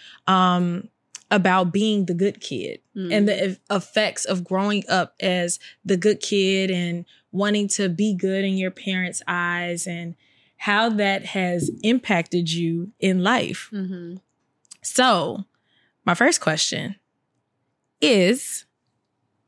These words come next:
Speaker 1: who were you as a child? Would you categorize yourself as a good kid?
Speaker 2: I think I was for a long period of time. I think it wasn't until high school where I started to kinda buck back,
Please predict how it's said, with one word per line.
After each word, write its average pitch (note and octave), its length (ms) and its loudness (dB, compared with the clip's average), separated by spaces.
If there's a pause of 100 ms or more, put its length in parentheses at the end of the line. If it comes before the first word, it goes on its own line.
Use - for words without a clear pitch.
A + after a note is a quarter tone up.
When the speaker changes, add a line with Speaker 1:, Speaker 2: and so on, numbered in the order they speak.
(120)
Speaker 1:
who C#4+ 200 2
were G#3+ 180 4
you G3 320 0
as F#3+ 180 0
a G#3 40 0
child? - 540 0 (500)
Would G3+ 160 6
you A3 100 0
categorize G3 680 0
yourself F3 440 -4
as F3+ 160 -8
a F#3 60 -8
good E3+ 320 -12
kid? - 360 -12 (960)
Speaker 2:
I C4 100 0
think D#4+ 180 0
I A3+ 120 0
was F#3+ 720 -4
for E3 760 -6
a D#3 440 -8
long F3 340 -10
period E3+ 300 -8
of D#3+ 80 -14
time. F3 260 -8
I F3 80 -8
think G#3+ 160 -8
it G3 60 -2
wasn't F#3+ 260 -6
until F3 240 -8
high E3 180 -8
school E3 360 -10
where D3+ 120 -8
I D3 100 -8
started D#3+ 360 -10
to F#3 100 -20
kinda D#3 300 -12
buck F3 400 -12
back, D3+ 400 -8